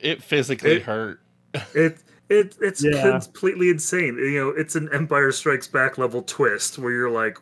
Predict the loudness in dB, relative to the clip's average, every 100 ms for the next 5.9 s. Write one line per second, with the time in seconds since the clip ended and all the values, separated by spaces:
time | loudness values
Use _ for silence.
0 | _ -10 -2 0 0 -6 -12 -6 -2 0
1 | 0 -2 -14 -12 -12 -12 -12 -16 -16 -18
2 | _ -20 -20 -16 -6 -4 0 2 2 2
3 | 2 4 4 4 4 2 0 -4 -2 0
4 | 0 -4 -6 -10 _ _ -4 2 2 2
5 | 0 0 0 -2 2 2 2 0